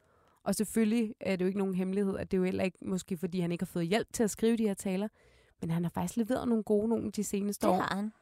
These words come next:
Speaker 2: Ja.
Speaker 1: Øh, senest til dronningens, øh, regeringsjubilæum,
Speaker 2: Ja, den
Speaker 1: øh,
Speaker 2: var rigtig god.
Speaker 1: som var rigtig god, ikke?
Speaker 2: Ja.
Speaker 1: Med de her, øh, skibs-, øh, metaforer og så videre,
Speaker 2: Mm,
Speaker 1: som vi
Speaker 2: mm.
Speaker 1: nok alle husker. Så jeg var meget sådan,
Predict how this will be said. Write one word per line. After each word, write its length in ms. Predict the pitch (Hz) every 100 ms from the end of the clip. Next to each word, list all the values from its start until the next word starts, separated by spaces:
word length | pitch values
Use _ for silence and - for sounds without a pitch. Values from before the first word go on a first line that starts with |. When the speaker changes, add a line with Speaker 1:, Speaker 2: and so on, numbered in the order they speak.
| _
Speaker 2:
Ja. 100 | - 202 196
Speaker 1:
Øh, 60 |
senest 420 | - 220 208 226
til 140 | - 202
dronningens, 720 | - 185 208 220 208 190 -
øh, 300 | 196 185 175
regeringsjubilæum, 1300 | 170 180 214 214 214 - 208 185 180 190 180 185 190 190
Speaker 2:
Ja, 100 | 180
den 160 | 185 185
Speaker 1:
øh, 60 |
Speaker 2:
var 100 | 185
rigtig 300 | 151 165 -
god. 140 | 160 156
Speaker 1:
som 160 | - 196
var 120 | 190
rigtig 300 | 202 - 196
god, 260 | 175 175
ikke? 100 | 214
Speaker 2:
Ja. 60 | 175
Speaker 1:
Med 120 | 196
de 120 | 180
her, 260 | 175 190 180
øh, 40 | 170
skibs-, 520 | - - 233 - 226
øh, 120 | 190
metaforer 640 | 180 180 185 - 202 - 190
og 80 | 190
så 100 | 190
videre, 140 | 190
Speaker 2:
Mm, 60 | 202
Speaker 1:
som 200 | 208 185
vi 60 | 180
Speaker 2:
mm. 60 |
Speaker 1:
nok 160 | 180 175
alle 180 | 185 196
husker. 320 | 208 - 214 - _ _ _ _ _ _
Så 100 | -
jeg 80 | 190
var 80 | 262
meget 340 | 294 269 294
sådan, 360 | 320 277 247 220